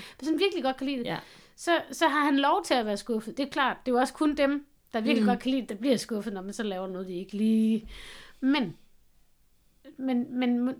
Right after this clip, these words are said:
Speaker 1: det er også dem, der lige skal, de skal også lige nurses
Speaker 2: Mm.
Speaker 1: til. Og så tror jeg, og det var det, der var interessant. Jeg tror måske, han skrev,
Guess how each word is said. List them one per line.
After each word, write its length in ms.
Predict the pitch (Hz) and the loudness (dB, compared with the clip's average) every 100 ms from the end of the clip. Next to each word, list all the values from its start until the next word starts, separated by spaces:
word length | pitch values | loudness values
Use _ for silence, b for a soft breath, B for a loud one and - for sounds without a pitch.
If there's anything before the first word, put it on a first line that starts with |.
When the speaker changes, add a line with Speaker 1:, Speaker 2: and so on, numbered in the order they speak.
| - | -2
Speaker 1:
det 100 | 285 | 2
er 60 | |
også 140 | 269 277 | 2 2
dem, 160 | 302 294 | -2 -2
der 60 | |
lige 140 | 269 285 | -4 -6
skal, 280 | - 170 - - _ | -6 -8 -10 -20 _
de 80 | 277 | -8
skal 140 | - | -2
også 160 | 285 302 | -2 -2
lige 160 | 311 277 | -2 0
nurses 520 | 302 359 262 226 - - | 0 -2 -4 -12 -16 -6
Speaker 2:
Mm. 100 | 220 | -2
Speaker 1:
til. 300 | 226 208 185 - _ _ | 2 2 0 -8 _ _
Og 120 | 262 | -4
så 120 | 269 | -4
tror 160 | 294 - | -6 -8
jeg, 100 | - 294 | -6 -6
og 60 | - | -2
det 80 | |
var 80 | 294 | -2
det, 140 | 285 339 | -2 -2
der 60 | |
var 80 | 254 | -2
interessant. 460 | 214 226 - 294 - | -4 -8 -4 -2 -2
Jeg 80 | 233 | -2
tror 140 | 339 | 0
måske, 260 | 302 - 285 | 0 -2 -4
han 120 | 240 | -4
skrev, 240 | - - | -2 2